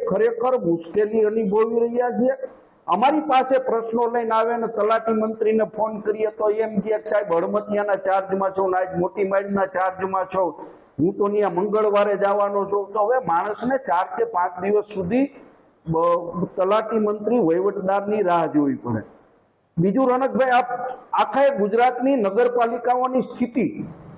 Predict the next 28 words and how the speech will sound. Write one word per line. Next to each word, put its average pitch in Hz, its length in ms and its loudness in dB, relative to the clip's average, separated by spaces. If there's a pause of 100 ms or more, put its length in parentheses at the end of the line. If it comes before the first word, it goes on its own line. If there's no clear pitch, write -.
(480)
તમે 240 240 -2
મીડિયાની 254 580 0
અંદર 277 200 0
દરેક 302 440 2
મીડિયા 269 360 2
ચેનલ 202 360 0
બતાવી 165 460 -2
રહી 135 200 0
છે. 117 140 -14 (680)
મારે 165 320 4
તમને 277 320 0
કહેવું 269 340 -2
છે 254 120 0
કે 262 140 -4
અમારે 247 340 0
ધોરાજીની 247 680 0
અંદર 208 340 0 (840)
સૌથી 285 640 2
પહેલી 247 480 2
શોભાયાત્રા 233 760 2
ધોરાજી 226 440 0
શહેરે 220 460 0
ચાલુ 190 320 -2
કરી, 190 300 0
જન્માષ્ટમીની 196 760 0
શોભાયાત્રા 175 680 0
આખા 214 280 0
ગુજરાતમાં. 175 640 -2